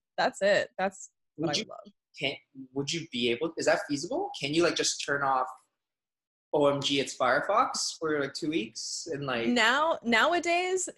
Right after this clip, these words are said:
Speaker 1: ask me that two years ago or three years ago, four years ago, no. There
Speaker 2: Okay.
Speaker 1: was n-, absolutely no way. But I feel like because I've kind of pivoted a lot of my content and I've pivoted a lot of the ways that I, I do what I do, um,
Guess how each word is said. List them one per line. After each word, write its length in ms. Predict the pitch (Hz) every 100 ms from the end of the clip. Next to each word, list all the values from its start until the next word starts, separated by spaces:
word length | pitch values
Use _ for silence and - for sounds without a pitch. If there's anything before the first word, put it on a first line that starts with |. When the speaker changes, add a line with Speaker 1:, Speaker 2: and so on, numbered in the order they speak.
| - -
Speaker 1:
ask 280 | - 262 -
me 100 | 392
that 260 | 403 403 247
two 400 | - - 247 254
years 320 | 214 175 202
ago 300 | 214 226 240
or 160 | 180 196
three 300 | - 196 202
years 260 | 185 196
ago, 380 | 220 214 214 226 -
four 180 | 226 247
years 280 | 254 262
ago, 220 | 262 254 190
no. 480 | 175 160 80 - - _ -
There 100 | 208
Speaker 2:
Okay. 40 |
Speaker 1:
was 160 | 214 202
n-, 140 | 190 - _ -
absolutely 500 | 214 - 208 170 180
no 140 | 165
way. 280 | 147 - 202 -
But 240 | 226 196 - _ _ _
I 80 | 220
feel 200 | 226 262
like 200 | 262 247
because 260 | 247 247 233
I've 120 | 214
kind 240 | - 220 208
of 140 | 190
pivoted 340 | - 240 240 226
a 40 |
lot 180 | 208 180
of 60 | 185
my 80 | 175
content 500 | - 175 170 175 151
and 100 | 165
I've 160 | 170
pivoted 460 | - 226 214 202 190
a 60 | 180
lot 160 | 165
of 80 | 175
the 80 | 170
ways 300 | 170 170 180
that 100 | 170
I, 240 | 160 156 -
I 120 | 165
do 300 | 165 - 175
what 140 | 170 156
I 80 | 165
do, 520 | 165 269 247 208 202 _ _ _ -
um, 520 | 185 185 180 180 185